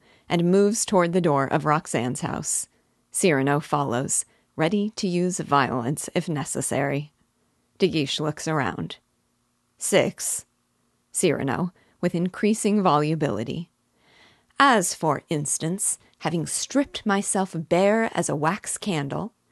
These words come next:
adorn my form with crystal vials filled with morning dew,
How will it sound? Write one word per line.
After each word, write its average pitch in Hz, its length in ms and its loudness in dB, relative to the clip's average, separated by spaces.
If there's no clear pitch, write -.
adorn 175 560 4
my 180 220 4
form 185 440 2
with 170 200 -4
crystal 185 480 0
vials 170 520 2
filled 226 520 2
with 160 180 -2
morning 190 500 2
dew, 151 460 0